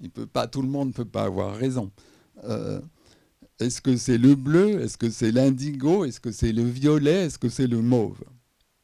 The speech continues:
En fait, euh,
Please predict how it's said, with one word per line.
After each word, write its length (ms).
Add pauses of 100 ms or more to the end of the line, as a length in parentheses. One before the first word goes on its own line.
(2250)
En 180
fait, 460
euh, 400